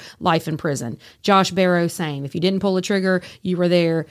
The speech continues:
you know, life in prison. If you wanted to level it out.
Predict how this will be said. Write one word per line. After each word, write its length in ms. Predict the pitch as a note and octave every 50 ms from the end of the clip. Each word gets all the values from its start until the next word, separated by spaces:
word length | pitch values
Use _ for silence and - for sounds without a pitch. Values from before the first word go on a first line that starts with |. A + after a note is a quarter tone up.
| - - _ _ _ _ _ _
you 140 | - G#3 F#3
know, 100 | E3+ E3+
life 240 | E3 D#3 D#3 D3 -
in 80 | D3+
prison. 300 | D3+ - F3 D3+ E3 D#3+ -
If 140 | G3 -
you 120 | G3+ G#3 G3+
wanted 360 | F#3 F#3+ F#3+ F#3+ G3 F#3+ F3+
to 260 | - - F#3 F3 E3 D3+
level 520 | - E3 E3+ F3+ F3+ E3 D#3+ D#3 E3 D#3
it 120 | D#3+ D3 - -
out. 400 | D#3 D3 C3 C3 - - -